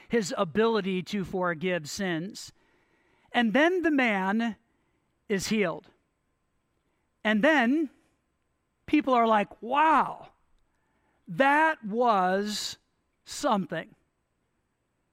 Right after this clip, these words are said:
Okay, got all of that? Here's our cliche-ish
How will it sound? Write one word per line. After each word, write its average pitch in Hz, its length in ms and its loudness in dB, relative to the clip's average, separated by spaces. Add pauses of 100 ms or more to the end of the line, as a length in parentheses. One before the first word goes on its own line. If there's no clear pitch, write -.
(420)
Okay, 214 380 0 (1120)
got 202 260 2
all 247 120 2
of 247 60 -4
that? 269 240 -2 (1700)
Here's 359 240 0
our 254 240 2
cliche-ish 208 1300 -4